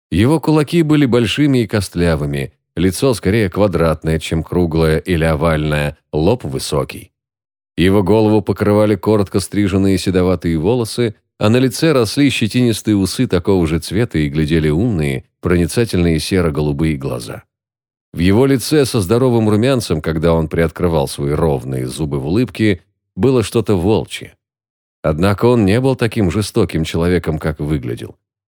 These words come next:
Он был темпераментным, довольно жёстким, иногда свирепым, но в основном добродушным.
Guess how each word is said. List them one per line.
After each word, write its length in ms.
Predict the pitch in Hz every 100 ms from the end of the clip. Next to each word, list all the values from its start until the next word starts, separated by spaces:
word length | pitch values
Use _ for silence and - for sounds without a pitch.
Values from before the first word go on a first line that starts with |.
| _ _
Он 160 | 143 147
был 140 | 123
темпераментным, 960 | 107 101 90 87 87 82 73 76 76 71
довольно 460 | 98 123 101 85
жёстким, 540 | 76 101 104 - 87 80
иногда 320 | 71 67 104
свирепым, 640 | - 71 76 127 98 85
но 120 | 101
в 40 | 123
основном 540 | 117 107 98 120 117
добродушным. 680 | 92 85 82 113 117 - -